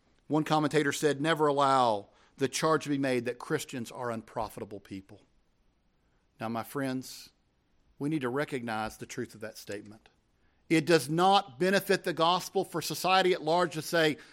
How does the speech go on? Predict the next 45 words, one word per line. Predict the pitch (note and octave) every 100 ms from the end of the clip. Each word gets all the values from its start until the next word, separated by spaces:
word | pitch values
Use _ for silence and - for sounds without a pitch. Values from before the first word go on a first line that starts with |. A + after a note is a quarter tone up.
| - -
"Those | E3+ G3+ -
Christians | - F#3+ - F3
are | E3+
completely | D#3+ D#3+ D3+ F3 E3+
unprofitable | D#3 D3 D3+ C#3 - A#2+ A#2+
people." | B2 A2 G#2 G#2+ _ _ _ _ _ _ _ _ _ _ _
We | D3+ G3
ought |
to | G#3
be | F#3
the | G3
people | - F#3+ F#3 E3
who | E3+ F3
are | D#3+ D3+ - - -
the | E3
hardest | D#3+ E3+ F3 E3+ -
workers | D3 C#3 B2+ B2+ B2+
when | D3+
it | E3+
comes | F3 E3+ -
to | E3 D3 - - -
our | E3
livelihoods. | D#3+ D#3 D3 C3+ A2+ G#2+ G#2+ - - - _ _ _ _
It | G3+ A#3
ought |
to | G3+
be | G3
that | F#3+
an | E3
employer | D3+ - G3+ G#3+ G#3
sees | F#3+ - G#3+ E3
that | F#3
you're | G3+
a | G3
Christian. | - G#3 G3 G#3+ F#3 - - -
Even | A#3+ A#3+
if | G#3+ -
they | G3
are |
not | F#3+ G#3+
a | G3+
Christian, | - G#3 G#3 F#3+
they | F#3
would | F3+
say, | - F#3+ E3+